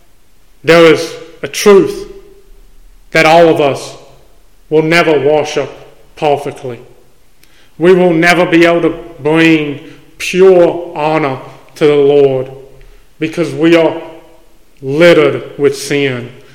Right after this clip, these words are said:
Sin is through us and will be through us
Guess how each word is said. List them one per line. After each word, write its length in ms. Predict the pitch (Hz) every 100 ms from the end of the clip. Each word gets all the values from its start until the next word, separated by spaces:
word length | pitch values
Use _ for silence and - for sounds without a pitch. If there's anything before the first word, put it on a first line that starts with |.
| - - - _ _
Sin 840 | - - 175 170 170 160 - - -
is 300 | 156 139 -
through 300 | - 170 160 147
us 260 | 131 - - -
and 120 | 151
will 140 | 147 143
be 340 | 135 160 160
through 300 | 170 160 151
us 200 | 143 -